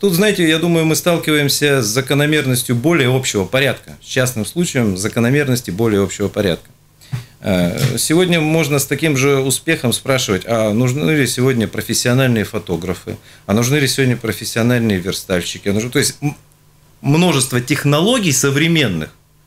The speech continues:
в плане техническом, в плане гуманитарном, э, позволяют, э,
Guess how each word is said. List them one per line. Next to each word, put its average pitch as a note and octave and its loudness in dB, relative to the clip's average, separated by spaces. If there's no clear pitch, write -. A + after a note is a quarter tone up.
в - -20
плане B2 2
техническом, B2+ 0
в - -10
плане G#2+ 0
гуманитарном, A#2 0
э, G#2+ 2
позволяют, D#3 0
э, B2+ -2